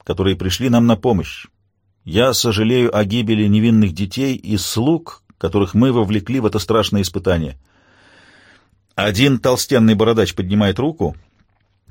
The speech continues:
«Мето должен ещё просить прощения за то, что доверился этому псу Ромулу». «Да», — ревёт другой, — «он должен отречься от паршивого пса Ромула».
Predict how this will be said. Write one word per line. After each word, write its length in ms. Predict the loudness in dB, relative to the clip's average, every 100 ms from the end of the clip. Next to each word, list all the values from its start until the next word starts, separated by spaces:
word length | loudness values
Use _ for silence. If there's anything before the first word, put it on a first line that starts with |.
| _ _ _ _
«Мето 500 | 0 0 2 2 2
должен 460 | 4 2 4 4 2
ещё 220 | 2 2
просить 360 | 2 0 0
прощения 680 | 2 2 2 0 0 2 2
за 140 | 2 0
то, 120 | 0
что 160 | 0
доверился 500 | 2 2 4 2 2
этому 220 | 2 2 0
псу 400 | -2 -2 2 2
Ромулу». 560 | 4 4 2 0 -6 -16 _ _ _ _ _ _ _
«Да», — 400 | -4 0 2 4
ревёт 260 | 4 4 2
другой, — 340 | 0 0 0
«он 200 | 2 2
должен 380 | 4 4 4 2
отречься 640 | 2 2 2 2 0 0 2
от 220 | 0 0
паршивого 460 | -2 0 0 2 2
пса 200 | 2 2
Ромула». 500 | 4 2 2 0